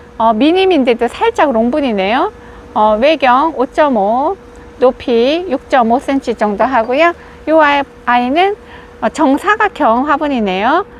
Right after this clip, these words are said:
외경 육 센치, 높이 육 센치. <laughs> 요 아이는 작은데도 직사각 화분입니다. 너무 귀엽습니다.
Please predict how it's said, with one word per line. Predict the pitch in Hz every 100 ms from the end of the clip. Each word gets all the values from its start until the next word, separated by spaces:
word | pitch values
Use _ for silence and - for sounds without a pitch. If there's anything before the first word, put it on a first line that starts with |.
| - - - -
외경 | 262 269 247 226 269 311
육 | 240 262
센치, | 311 302 226 208 269 370 - - -
높이 | 240 254 - 202 208 262 240
육 | 262
센치. | 311 262 - 262 180 - -
<laughs> | 294 285 277 - - - - -
요 | 330
아이는 | 339 294 269 254
작은데도 | - 277 294 262 226 226
직사각 | 220 285 - 285 262 -
화분입니다. | 294 302 269 196 165 160
너무 | 170 220 226
귀엽습니다. | 226 220 254 - 202 170 214 196